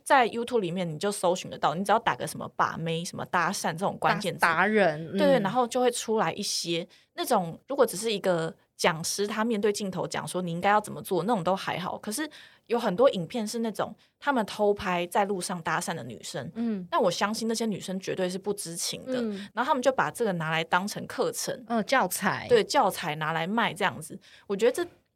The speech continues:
Speaker 1: 不太可取欸。
Speaker 2: 明显违反了什么肖像权啊
Speaker 1: 对啊。
Speaker 2: 什么的。
Speaker 1: 反正我就很直白跟他说，“你跟你的朋友是在进行什么把妹课程实战训练吗？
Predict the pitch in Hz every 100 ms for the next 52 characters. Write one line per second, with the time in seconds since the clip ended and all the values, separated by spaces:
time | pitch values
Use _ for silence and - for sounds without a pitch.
0 | - _ - 202 - 240 214 185 165 180
1 | - - - 208 202 269 - - 190 160
2 | 170 165 226 - 190 143 147 147 - 262
3 | 170 208 185 156 - - 151 151 156 151
4 | 151 151 240 302 277 147 151 117 151 -
5 | _ _ 214 240 294 - - _ _ -
6 | 190 349 170 165 - 180 165 175 185 180
7 | 185 170 175 - _ _ 190 175 - 277
8 | 330 180 165 180 180 196 151 - - 262
9 | 262 226 - 233 185 175 185 165 147 -
10 | - 131 139 170 220 - 233 185 156 170
11 | - 170 175 233 202 - 240 190 220 180
12 | 175 175